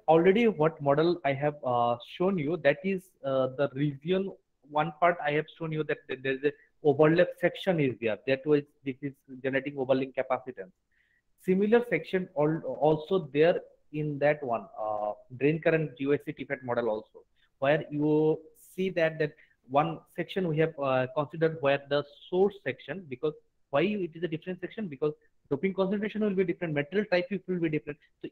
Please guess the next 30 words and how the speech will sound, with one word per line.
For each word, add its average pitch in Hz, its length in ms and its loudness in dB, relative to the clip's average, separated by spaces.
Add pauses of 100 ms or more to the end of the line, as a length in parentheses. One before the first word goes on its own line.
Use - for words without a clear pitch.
each 226 200 -2
and 240 220 -4
every 160 360 -6
section 180 540 -6 (300)
will 156 80 -2
not 151 240 0
be 151 100 0
uniform. 127 380 -8 (260)
Where 139 140 0
the 175 120 0
uniformity 175 540 -2
is 160 100 -4
there, 208 140 -2 (100)
it 131 140 -12
will 151 180 -4
be 160 120 -2
put 143 200 -8
in 143 120 -8
the - 100 -6
one 131 280 -8
section. 117 260 -18 (500)
So 214 180 0 (320)
that 170 120 2 (540)
as 165 200 0
the 196 80 -2
drain 165 480 -2
overlap 147 380 0
is 196 140 -2
also 131 260 -4
there, 160 180 0